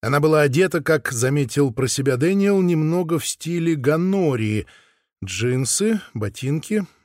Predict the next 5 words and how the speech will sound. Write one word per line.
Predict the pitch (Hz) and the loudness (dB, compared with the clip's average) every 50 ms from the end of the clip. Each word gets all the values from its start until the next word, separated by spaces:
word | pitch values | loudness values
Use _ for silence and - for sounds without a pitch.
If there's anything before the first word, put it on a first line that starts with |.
| _ _ - | _ _ -8
свитер | - - - 131 135 147 165 170 147 - 190 190 180 | -6 -4 -2 -2 0 0 -2 -2 -2 -2 -2 -2 -2
под | _ - - 110 - | _ -10 -10 -10 -10
хорошо | - - 127 127 120 113 - - - 156 147 127 | -8 -6 -2 0 0 0 -2 -4 -2 -2 0 0
скроенным | - - - - 123 123 143 143 143 139 135 131 131 135 135 117 | -2 -4 -6 -6 -4 0 2 2 4 2 2 0 0 -2 -2 -4
пиджаком, | 110 131 127 110 107 123 135 117 - - 139 135 120 110 | -4 -6 -6 -6 -4 -4 -4 -4 0 0 0 0 0 -4